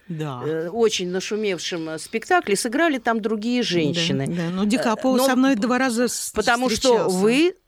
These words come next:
Speaker 2: отказали.
Speaker 1: Я ему объяснила. Он говорит, э, я говорю: «Почему именно я?»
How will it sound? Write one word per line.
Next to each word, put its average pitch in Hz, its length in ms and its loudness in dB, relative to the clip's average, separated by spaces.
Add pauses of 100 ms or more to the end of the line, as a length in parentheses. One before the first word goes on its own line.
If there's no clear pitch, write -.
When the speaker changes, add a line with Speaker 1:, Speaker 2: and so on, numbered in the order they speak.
Speaker 2:
отказали. 208 760 0 (140)
Speaker 1:
Я 233 160 2
ему 285 160 4
объяснила. 240 760 0 (160)
Он 180 200 0
говорит, 185 240 0
э, 196 80 2
я 196 160 2
говорю: 185 160 -2
«Почему 240 340 2
именно 226 300 6
я?» 180 440 0